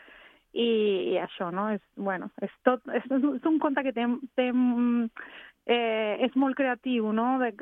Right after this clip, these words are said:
de cada cosa, doncs, hi ha una anècdota darrere, hi ha una frase marinera, hi ha un, un, un fet real, alguna cosa que ha passat en aquella època, no? Que, que potser no s'havia dit, i jo, amb les meves investigacions, doncs, mira,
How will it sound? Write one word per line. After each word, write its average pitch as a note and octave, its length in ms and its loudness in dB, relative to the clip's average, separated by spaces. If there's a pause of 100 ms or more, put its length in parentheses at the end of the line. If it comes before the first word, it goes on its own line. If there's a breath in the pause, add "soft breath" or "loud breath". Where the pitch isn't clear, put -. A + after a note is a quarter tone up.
de A3+ 140 0
cada B3 280 0
cosa, C4+ 500 -2
doncs, A#3+ 280 -2
hi A3+ 100 0
ha G#3 80 0
una G#3 160 0
anècdota G#3+ 460 -2
darrere, A3 460 -2
hi G#3+ 40 -2
ha G#3 80 0
una G#3+ 140 0
frase A3 420 -4
marinera, A3 760 0
hi G#3+ 200 0
ha G#3+ 120 -2
un, A3+ 280 0 (460 loud breath)
un, B3+ 520 4
un C4+ 240 2
fet C4 280 -2
real, A#3 540 0
alguna A3+ 360 -2
cosa A#3+ 240 -4
que A#3+ 100 0
ha A3+ 80 -4
passat B3 480 -2
en C4 140 0
aquella A3 360 0
època, A#3 540 0
no? A#3 220 -2
Que, G3 460 -4
que G#3+ 120 -2
potser A#3 300 -2
no A#3+ 100 2
s'havia A#3 340 0
dit, C#4+ 380 -2 (400 loud breath)
i A#3+ 220 2
jo, A#3 160 2 (240)
amb A3+ 400 0
les A3 360 -2
meves A3 300 -2
investigacions, A3 720 -2
doncs, G#3+ 240 -2
mira, F#3+ 320 0